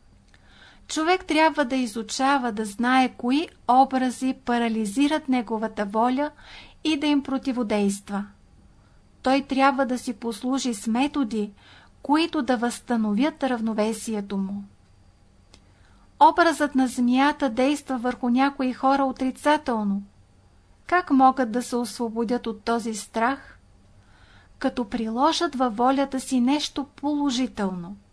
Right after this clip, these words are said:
В дадения случай любовта ще спаси положението. Казано е в писанието: "Любовта изключва страха. Вярата изключва суеверието."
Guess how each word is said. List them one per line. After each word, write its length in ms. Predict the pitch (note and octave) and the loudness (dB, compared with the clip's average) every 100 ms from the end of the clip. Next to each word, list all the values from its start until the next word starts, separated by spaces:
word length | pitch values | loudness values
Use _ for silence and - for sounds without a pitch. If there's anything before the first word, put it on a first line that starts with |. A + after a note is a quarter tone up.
| _ - - - - - - - | _ -20 -20 -20 -20 -20 -20 -12
В 100 | A#3 | -6
дадения 560 | A3+ C#4+ D#4+ F#4 D4 C4+ | 2 2 2 2 4 2
случай 580 | B3+ B3 - C#4 C#4 - | 0 -2 -2 -2 -2 0
любовта 640 | A#3+ B3 A#3 A3 - E4 | 0 0 0 -4 -4 -4
ще 240 | D#4+ - C4+ | -4 -6 -8
спаси 480 | - B3 A3+ - C#4 | -6 -8 -6 -6 -6
положението. 1000 | B3+ B3 B3 A3+ C#4 C4 G#3+ G3+ A3 G#3 - _ - _ - - - - - - _ _ - | -6 -6 -4 2 4 4 2 -4 -10 -18 -20 _ -20 _ -20 -20 -20 -20 -20 -20 _ _ -6
Казано 500 | E4 F#4 E4+ D4 C#4+ | 0 2 4 4 4
е 80 | C#4 | 2
в 60 | |
писанието: 920 | - C4+ - E4 D4 C4 A3+ A3+ G3+ - - | 0 -2 2 4 6 4 0 -6 -8 -8 -4
"Любовта 760 | A3+ A#3 A#3 A3+ - - D#4 F#4+ | 0 0 0 -2 -2 0 0 0
изключва 680 | D#4 D4 - B3 B3 - A#3+ | -2 -4 -2 -2 -2 -2 -4
страха. 600 | A3+ - A3+ G3+ G#3+ G#3+ G3+ - _ - - _ _ - - - | -4 -6 -6 -4 -6 -6 -10 -20 _ -20 -20 _ _ -20 -20 -12
Вярата 720 | G3 A#3+ A#3 A#3 B3 - C#4 E4 - | 0 2 4 4 0 -2 -4 -4 -4
изключва 720 | C#4 - - A#3+ A#3 A#3 A#3+ | -4 -2 -2 -2 -2 -4 -4
суеверието." 960 | - B3+ A#3+ G#3+ C4 C#4+ A#3+ G3+ G3 | -4 0 0 4 4 4 2 -2 -8